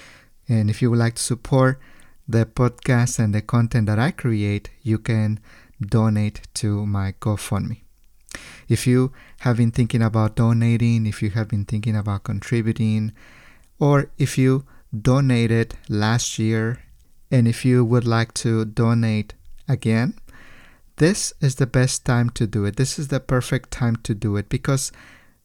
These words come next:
the month of January and the month of February are very important months to me, are crucial months to me because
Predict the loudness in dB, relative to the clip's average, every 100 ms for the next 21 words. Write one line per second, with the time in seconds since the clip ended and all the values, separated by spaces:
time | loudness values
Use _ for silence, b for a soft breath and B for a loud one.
0 | _ 0 0 0 -2 -2 2 2 4 0
1 | -2 -12 -20 _ -4 0 2 2 0 0
2 | 0 0 -2 0 0 2 2 2 0 0
3 | -2 -2 -2 -2 -4 -4 -4 0 -2 -4
4 | -4 -2 -2 -4 -4 -4 -2 -2 0 0
5 | -2 -4 -8 -4 -2 -2 -4 -8 -4 -4
6 | -4